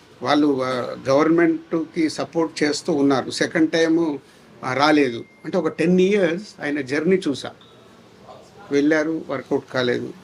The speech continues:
వెళ్ళారు. So ఫస్ట్ టైమ్ వర్కౌట్ చేశారు, సెకండ్ టైమ్ వర్కౌట్ కాలేదు, మళ్ళీ ఇప్పుడు వెళ్తున్నారు. వెళ్ళారు, ఏంటి ఏంటి అని ఒక ఎక్సైట్‌మెంట్‌లో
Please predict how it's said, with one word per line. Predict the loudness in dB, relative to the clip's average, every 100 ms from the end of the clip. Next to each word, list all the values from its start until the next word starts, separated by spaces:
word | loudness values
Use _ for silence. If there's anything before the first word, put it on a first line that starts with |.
| -12 -4
వెళ్ళారు. | 2 2 2 0 -6 -14 -20 -20 -20 -20 -20 -14 -6
So |
ఫస్ట్ | -2 0 2
టైమ్ | 0 2
వర్కౌట్ | 0 0 -2 0
చేశారు, | 0 -2 -4
సెకండ్ | -4 -2 0
టైమ్ | 2 2 2 0 -4 -8 -20 -6
వర్కౌట్ | -2 0 0 0
కాలేదు, | -2 -4 -2 -4 -8 -8 -2
మళ్ళీ | 2 2
ఇప్పుడు | 2 -2
వెళ్తున్నారు. | -4 -4 2 2 2 -4 -12 -20 -20 -20 -20 -20 -20 -20 -20 -18 -2
వెళ్ళారు, | 2 4 4 2 -4 -18 -6
ఏంటి | 4 4 4 2 2
ఏంటి | 2 0 -4
అని | -4
ఒక | -4
ఎక్సైట్‌మెంట్‌లో | -4 -4 0 0 0 -6 -6 -6 -6 -8